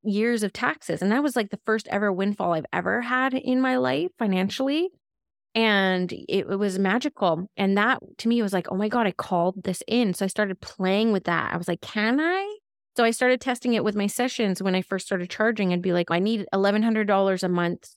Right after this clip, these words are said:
to put towards my development and the retreat I wanna go to." And not a word of a lie, I would get exactly that many clients. And I would be like,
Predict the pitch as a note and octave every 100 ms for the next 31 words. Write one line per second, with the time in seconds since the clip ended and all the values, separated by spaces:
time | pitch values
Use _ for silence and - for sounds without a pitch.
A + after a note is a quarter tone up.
0 | - G#3 - - A3+ - G3 F#3 F3+ -
1 | F3+ E3+ F3 F3 - E3+ E3+ E3 E3+ E3
2 | F3 E3+ F3 - F#3+ F3 F3+ E3+ E3+ E3
3 | D#3+ - - F#3+ _ _ _ _ _ -
4 | G3 F#3+ F#3+ F#3+ G3 G3 G#3 G#3+ B3 F#3+
5 | - F3+ F3+ E3+ F3+ - G3+ F3+ E3+ F3
6 | D3+ - - E3+ G3 _ _ - E3+ D3
7 | D3+ E3+ F3 E3+ - G4 - G3 F#3+ F#3
8 | F3+ F#3 E3+